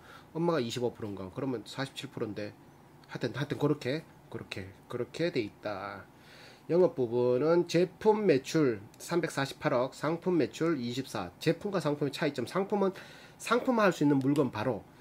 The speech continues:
제품은 직접 만드는 것들을 제품이라고 한다면, 상품은 만들어져 있는 걸 대신 팔아주기나 상품, 그런 것들 상품이라고 할 수 있고, 지역별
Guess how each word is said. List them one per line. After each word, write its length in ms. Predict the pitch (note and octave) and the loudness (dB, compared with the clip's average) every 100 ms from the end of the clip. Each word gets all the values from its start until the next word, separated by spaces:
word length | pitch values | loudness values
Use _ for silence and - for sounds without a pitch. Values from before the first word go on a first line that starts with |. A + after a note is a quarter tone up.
| - | -14
제품은 400 | - F3+ A3 G#3+ | 2 4 6 2
직접 240 | E3+ D#3 C#3+ | 2 2 2
만드는 420 | A#2 B2 F#3 G3 | 2 4 6 6
것들을 400 | D3+ - C3+ C3+ | 4 0 -2 0
제품이라고 540 | C3 C#3 - C#3+ B2 | -2 -2 -2 0 0
한다면, 340 | A#2 A#2+ A2+ G#2+ | 0 -2 -4 -4
상품은 480 | E3+ F#3+ G3+ D#3 | -2 0 2 2
만들어져 340 | A2 C3 G#3 F#3 | 2 2 4 6
있는 200 | C#3 D#3+ | 6 4
걸 180 | C3+ G2+ | 2 0
대신 300 | A2+ D3 C#3+ | -4 -4 -6
팔아주기나 640 | - B3 B3+ F3 C3+ G#2+ | -6 -2 -2 -2 -2 -4
상품, 560 | - F3+ G#3+ - F#3 A2+ | -4 -2 -2 -2 -2 -2
그런 200 | B2+ C3 | -2 -2
것들 200 | A2 A2+ | -2 -6
상품이라고 440 | A#2 A#2 - G#2+ | -6 -8 -8 -8
할 40 | G2 | -10
수 80 | |
있고, 220 | - C3 C3+ - - - - | -10 -10 -10 -14 -18 -20 -4
지역별 640 | - G#3 G3 E3+ D3+ C#3 | 4 4 4 2 4 4